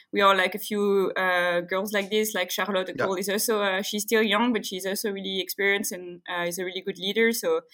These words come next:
Speaker 1: she also has that, uh, role, and also Pfeiffer Georgie, and, uh, yeah, also Francisca Cor as a captain also. So yeah, we are, like, four,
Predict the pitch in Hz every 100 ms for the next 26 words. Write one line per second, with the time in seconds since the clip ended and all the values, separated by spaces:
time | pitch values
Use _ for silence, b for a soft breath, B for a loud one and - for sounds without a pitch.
0 | B B B - 202 202 220 214 202 190
1 | 190 202 190 185 214 226 190 180 175 196
2 | 196 190 185 196 190 220 190 214 220 240
3 | 247 254 - 175 175 165 160 160 160 175
4 | - 190 190 185 190 190 196 - 180 190
5 | 180 180 185 175 170 170 180 - 185 175
6 | 190 180 175 - - 165 - b b b
7 | 170 175 180 170 170 160 - 190 185 185
8 | 196